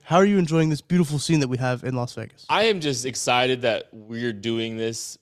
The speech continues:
Speaker 2: face-to-face right now.
Speaker 1: Yes.
Speaker 2: We got Maddie Lane behind camera here. We
Speaker 1: I
Speaker 2: got all of
Speaker 1: know.
Speaker 2: our buddies here hanging out at the Speakeasy in the Luxor. Uh, we're gonna have a ton of prospects that we're gonna be running through here,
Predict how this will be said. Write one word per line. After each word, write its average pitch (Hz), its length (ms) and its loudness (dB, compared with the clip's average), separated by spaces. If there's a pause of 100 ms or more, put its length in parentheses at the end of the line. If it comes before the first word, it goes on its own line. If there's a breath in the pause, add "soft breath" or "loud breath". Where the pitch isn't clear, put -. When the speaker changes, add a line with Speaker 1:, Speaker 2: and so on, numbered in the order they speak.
(160)
Speaker 2:
face-to-face 117 800 -4
right 135 180 0
now. 123 200 -4
Speaker 1:
Yes. 120 500 -2
Speaker 2:
We 120 80 -10
got 107 340 0
Maddie 117 380 0
Lane 113 300 -2
behind 104 680 -2
camera 123 500 0
here. 120 360 2
We 113 60 2
Speaker 1:
I 113 60 4
Speaker 2:
got 127 100 6
all 127 180 6
of 120 60 4
Speaker 1:
know. 110 80 4
Speaker 2:
our 101 80 2
buddies 117 440 0
here 117 220 -2
hanging 113 320 -2
out 117 220 2
at 90 100 -8
the 104 60 -10
Speakeasy 110 760 -6
in 104 120 -10
the 101 80 -8
Luxor. 101 540 -6 (420 soft breath)
Uh, 98 360 4
we're 104 100 -4
gonna 107 120 -4
have 101 140 -2
a - 20 -4
ton 107 220 -6
of 95 60 -8
prospects 104 560 -4
that 90 120 -6
we're 101 60 -6
gonna 98 100 -6
be 95 100 -10
running 98 260 -8
through 95 160 -10
here, 95 380 -8